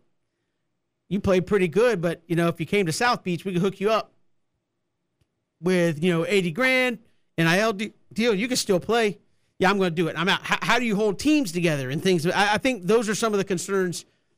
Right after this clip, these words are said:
that people have going forward. And, uh, again, whether it's fear-based, whether it's a potential reality, who knows? I think that's why I'm interested to see what happens. I think the product right now is still very good. I think when you, 'cause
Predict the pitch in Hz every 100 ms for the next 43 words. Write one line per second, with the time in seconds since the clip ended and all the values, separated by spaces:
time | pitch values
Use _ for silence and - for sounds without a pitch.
0 | _ _ 180 165 180 151 156 143 156 147
1 | - 151 147 143 143 143 139 135 _ _
2 | 170 311 202 151 226 214 196 - 139 _
3 | _ _ _ _ _ _ 185 196 226 202
4 | 294 - - _ 160 165 160 - 147 -
5 | 190 185 160 156 151 202 311 311 156 226
6 | 254 294 196 185 208 214 208 202 240 220
7 | 220 - 214 170 220 208 - - _ _
8 | _ 151 254 233 226 208 233 220 - -
9 | 233 - 302 233 - 254 302 277 233 233
10 | 240 226 - 262 202 233 180 214 160 123
11 | _ _ _ _ 170 - 226 214 208 196
12 | 202 202 170 147